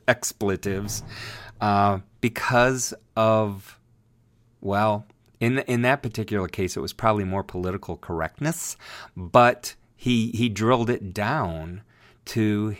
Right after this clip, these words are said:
uh, the people that have bought his course. He has a course on, I believe,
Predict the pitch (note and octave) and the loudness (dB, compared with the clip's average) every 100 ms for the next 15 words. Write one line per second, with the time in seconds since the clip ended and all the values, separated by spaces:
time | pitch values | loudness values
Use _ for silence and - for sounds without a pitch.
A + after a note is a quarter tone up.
0 | - - F#2 F#2 F#2 F2+ F#2 _ _ F#2+ | -14 -10 -8 -6 -8 -10 -14 _ _ -8
1 | - A2+ A2 G2+ F#2+ G2 F#2+ E3 - - | -6 -2 0 0 0 -2 -2 -4 -4 -6
2 | C#2 - C3 B2 G2 - - G2+ G2+ - | -6 -6 -4 -4 -4 -10 -2 0 0 -4
3 | - - - G#2 G2+ G2 F#2+ G2+ A#2+ B3+ | -8 -10 -12 -8 -6 -4 -6 -2 0 0
4 | D4 C4+ G#2+ B2 D#3+ | 2 2 4 2 0